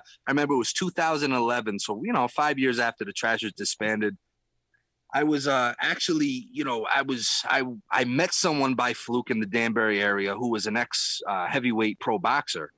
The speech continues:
And, um, I met him. It was the first time we, we had a business dealing with, with, um, actually a car. He has a used car dealership. And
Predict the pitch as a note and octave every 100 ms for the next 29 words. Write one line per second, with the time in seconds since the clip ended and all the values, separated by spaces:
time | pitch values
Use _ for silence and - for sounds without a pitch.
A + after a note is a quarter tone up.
0 | _ _ _ _ - G#2+ G2 F#2+ F#2+ F#2
1 | F2 F2+ _ - B2 C3 F3 D3 D3+ D#3+
2 | C#3 A#2 - D#3+ - - B2+ C3 C3 A#2+
3 | A2 A#2 C3 A2 A2 B2 B2+ G#2+ A#2 A#2+
4 | A#2+ A#2 A2 G#2 - A#2 G#2+ - G2+ F#2
5 | F#2 A#2 - F#2+ F2 - D#3 G2+ G2+ F#2+
6 | G2 G#2+ G2 - B2 A2+ G2 F#2 F2 F2+
7 | F#2 - - - - _ _ C4+ C3 B2+